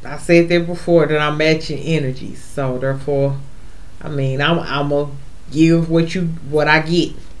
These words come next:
So if you're not giving me, you know what I'm saying, a good,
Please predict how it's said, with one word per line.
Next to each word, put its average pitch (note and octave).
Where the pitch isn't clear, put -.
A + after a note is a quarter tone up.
So B2
if C3
you're D3
not D3+
giving E3+
me, E3+
you F3
know F3+
what F3
I'm F3
saying, F#3
a D#3
good, E3